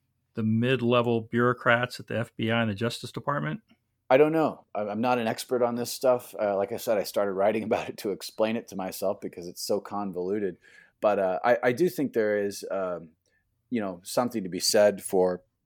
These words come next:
Speaker 2: executive privilege. And as I wrote the other day, uh, you know, Obama and Biden need not have committed a crime to have abused their power. Um,
Speaker 1: Right.
Speaker 2: you know, and, and I,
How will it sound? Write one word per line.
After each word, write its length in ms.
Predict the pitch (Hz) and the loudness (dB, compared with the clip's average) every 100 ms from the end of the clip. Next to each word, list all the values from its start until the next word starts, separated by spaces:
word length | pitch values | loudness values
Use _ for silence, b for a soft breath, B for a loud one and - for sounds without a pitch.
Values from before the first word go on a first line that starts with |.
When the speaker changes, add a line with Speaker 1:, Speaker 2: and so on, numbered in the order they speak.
| _ _ - | _ _ 2
Speaker 2:
executive 600 | 117 92 110 - 98 90 | 4 6 2 2 -2 -2
privilege. 560 | - 113 104 95 - - _ _ _ _ - | 4 4 6 2 0 -14 _ _ _ _ -4
And 100 | 120 | 2
as 180 | 117 120 | 4 6
I 80 | 120 | 8
wrote 240 | 107 113 | 8 6
the 100 | 107 | 6
other 160 | 98 92 | 4 4
day, 300 | 101 107 104 | 4 6 4
uh, 120 | - - | 2 -2
you 80 | 113 | -2
know, 200 | 95 95 | -4 -2
Obama 680 | 104 104 120 131 120 113 104 | 0 2 4 4 4 2 0
and 340 | - 101 92 85 | -2 -2 -4 0
Biden 400 | 101 107 101 98 | 4 4 2 -2
need 200 | 101 95 | -2 -2
not 280 | 95 95 - | -2 -2 -4
have 180 | - - | -10 -10
committed 420 | 90 90 95 78 | -8 -6 -6 -8
a 60 | |
crime 560 | - - 104 104 78 60 _ _ _ _ | -10 -6 -2 -2 -4 -10 _ _ _ _
to 100 | - 95 | -4 -4
have 120 | 78 | -4
abused 440 | 71 90 90 - | -10 -10 -10 -10
their 140 | 76 69 | -10 -10
power. 460 | - 87 80 - - _ _ _ _ | -8 -8 -8 -12 -18 _ _ _ _
Um, 240 | - 78 69 | -6 -6 -4
Speaker 1:
Right. 240 | 110 101 - _ | -4 -6 -10 _
Speaker 2:
you 120 | 104 90 | -12 -10
know, 160 | 82 | -8
and, 200 | 80 90 - | -8 -8 -10
and 120 | 90 | -10
I, 200 | 85 | -10